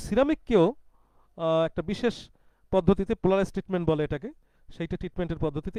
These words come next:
এটাকেও পিজোইলেকট্রিক ম্যাটেরিয়ালস হিসাবে ব্যবহার করে ট্রান্সডিউসার তৈরি করা হয়। এর পিছনে একটু কারণও আছে। পি-, এই সিরামিকের ধর্ম হলো সে অনেক উচ্চ তাপের মধ্যেও কাজ করতে পারে, এই জন্য যেখানে অনেক তাপের মধ্যে পিজোইলেকট্রিক কোনো কাজ করতে হবে সেখানে সাধারণত এই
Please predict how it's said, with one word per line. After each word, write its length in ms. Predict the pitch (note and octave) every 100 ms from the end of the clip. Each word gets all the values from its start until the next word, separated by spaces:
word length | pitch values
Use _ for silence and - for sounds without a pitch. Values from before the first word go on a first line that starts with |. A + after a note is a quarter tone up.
| F3
এটাকেও 260 | F#3+ G3 F3+
পিজোইলেকট্রিক 440 | E3+ E3 D#3+ - D3+
ম্যাটেরিয়ালস 320 | C#3 D3+ C#3 C3+
হিসাবে 220 | D#3 D3+ C#3+
ব্যবহার 200 | C#3 C#3+
করে 160 | G#3 B3+
ট্রান্সডিউসার 360 | D3 C3+ C#3 -
তৈরি 140 | B2+ B2+
করা 140 | B2 B2
হয়। 100 | G#3 - _ _ -
এর 60 | F3+
পিছনে 180 | G#3+ A3
একটু 80 | A3+ F#3
কারণও 220 | F3 A#3+
আছে। 240 | E3+ - C4+ - _ _ - - -
পি-, 200 | G3 G#3
এই 60 | F3
সিরামিকের 560 | - G3 A#3+ B3+ B3 G#3
ধর্ম 180 | F3 G#3 G3
হলো 120 | G#3+ -
সে 60 | G3 G3
অনেক 120 | G#3 G#3+
উচ্চ 140 | G3 - G#3
তাপের 220 | F3 G3 D#3+
মধ্যেও 220 | C#3+ A3 D#3+
কাজ 100 | -
করতে 220 | - - B2+
পারে, 120 | C3 G3+
এই 60 | D#3+
জন্য 160 | E3+ D3+
যেখানে 200 | F3+ F3 E3
অনেক 100 | D#3+
তাপের 280 | - D3+ F#3+ F#3
মধ্যে 180 | D#3+ E3
পিজোইলেকট্রিক 380 | E3 E3 - E3+ D#3
কোনো 80 |
কাজ 220 | D3 D3 -
করতে 180 | D3 D3
হবে 140 | D3 B3 _ - - -
সেখানে 220 | - D3+ D3
সাধারণত 260 | D3 C#3
এই 160 | D3